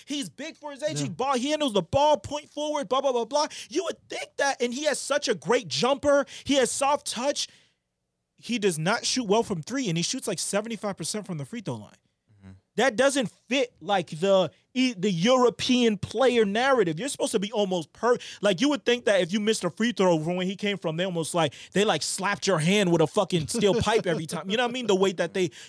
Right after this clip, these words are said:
Speaker 1: the way that they shoot.
Speaker 2: Yeah.
Speaker 1: Um,
Speaker 2: I don't know. It, like
Speaker 1: and, but that's what I mean about the net. It's like, let's glo-, like,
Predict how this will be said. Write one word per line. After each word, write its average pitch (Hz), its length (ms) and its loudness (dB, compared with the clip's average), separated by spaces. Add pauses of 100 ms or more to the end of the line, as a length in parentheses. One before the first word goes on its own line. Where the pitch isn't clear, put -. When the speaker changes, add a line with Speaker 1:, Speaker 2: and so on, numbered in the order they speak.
Speaker 1:
the 185 100 2
way 185 160 2
that 180 140 -6
they 180 100 -4
shoot. 208 400 -4 (260)
Speaker 2:
Yeah. 120 120 -20 (200)
Speaker 1:
Um, 175 520 -2 (520)
Speaker 2:
I 156 180 2
don't 135 100 2
know. 127 140 0
It, 143 200 -4
like - 180 -2
Speaker 1:
and, 208 300 0
but 185 180 -2
that's 247 220 2
what 240 80 4
I 214 80 4
mean 240 160 -4
about 196 280 0
the 185 100 -4
net. 214 260 -2
It's 190 140 -4
like, 190 160 0 (180)
let's 214 340 -2
glo-, 185 600 -4
like, 190 240 -4